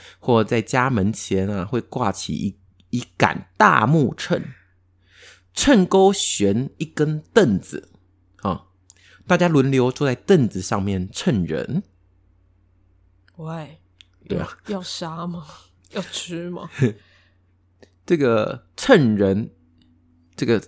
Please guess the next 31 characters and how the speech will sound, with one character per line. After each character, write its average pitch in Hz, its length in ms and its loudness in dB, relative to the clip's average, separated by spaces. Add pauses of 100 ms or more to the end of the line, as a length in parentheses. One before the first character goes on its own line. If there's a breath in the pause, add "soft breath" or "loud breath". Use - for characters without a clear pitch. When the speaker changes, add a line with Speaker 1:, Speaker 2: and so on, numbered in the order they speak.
Speaker 1:
司 208 420 0
掌 104 320 4
秤 156 380 8
子 104 220 0
的 95 40 -2
这 - 140 -6
个 107 80 -2
人 85 360 -6
啊， - 200 -6 (100)
Speaker 2:
嗯。 165 140 -10
Speaker 1:
会 175 160 6
一， - 200 -2 (300)
一 120 80 0
面 160 240 4
打 90 220 2
秤 147 360 2
花， 165 300 2 (280 loud breath)
一 117 120 2
面 139 260 2
讲 92 160 0
着 98 140 0
吉-， 110 320 -2 (240)
吉 104 240 -2
祥 113 300 0
话。 107 280 2 (680 loud breath)
Speaker 2:
哦， 254 100 -8
是 320 160 -4
一 320 40 -2
个 285 60 0
仪 214 280 -2
式。 - 360 -2